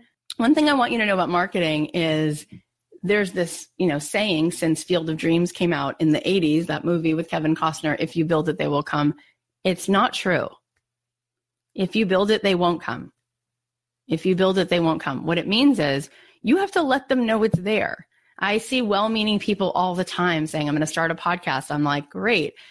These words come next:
People are like, "I'm gonna start an online course." Great. There's a really cute new shop that opened near us, but no one's in there. Okay. Why? Because we have to do marketing, and the marketing is letting people know,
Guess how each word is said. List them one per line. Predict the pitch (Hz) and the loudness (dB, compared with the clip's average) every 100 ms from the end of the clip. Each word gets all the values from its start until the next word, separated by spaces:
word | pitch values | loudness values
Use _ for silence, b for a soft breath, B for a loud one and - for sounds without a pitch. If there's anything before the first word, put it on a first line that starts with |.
| B | B
People | - 185 180 | -4 0 2
are | |
like, | 175 | 2
"I'm | 175 | 0
gonna | 170 | -2
start | - 185 | 0 2
an | 185 | 2
online | 175 175 170 | 4 4 2
course." | 196 165 107 - - _ | 2 0 -2 -8 -18 _
Great. | - 147 185 185 131 - | -10 -4 0 0 0 -4
There's | - 180 | -4 -2
a | 180 | 2
really | 190 190 196 | 4 4 2
cute | - 202 180 | 0 -2 2
new | 180 160 | 2 2
shop | - 156 151 - | 2 0 -2 -2
that | 156 | -2
opened | 160 165 160 | 0 0 2
near | 160 | 2
us, | 165 151 151 - - b b b | 2 0 -2 -10 -16 b b b
but | 190 | -2
no | 196 196 202 | 2 2 2
one's | 208 202 | 4 4
in | 240 214 | 4 2
there. | - - - _ - | 0 -8 -18 _ -6
Okay. | 165 147 147 185 - b b b _ _ _ _ _ _ - | -4 -2 0 -2 -4 b b b _ _ _ _ _ _ -10
Why? | 170 170 202 196 156 170 175 | -4 2 2 2 2 0 0
Because | 185 - 180 165 170 | 0 -2 -2 -2 -2
we | 165 | -4
have | 160 151 | -4 -6
to | 160 | -10
do | 156 156 | -2 2
marketing, | 151 139 - 147 85 185 196 _ _ | 2 0 -2 -4 -4 -6 -10 _ _
and | 165 156 151 151 | -4 0 0 2
the | |
marketing | 160 165 170 170 151 | 2 0 0 0 0
is | 147 | 0
letting | 156 143 147 | -2 0 -2
people | 151 156 156 | -2 -2 2
know, | 143 135 - 180 | 2 0 -4 -10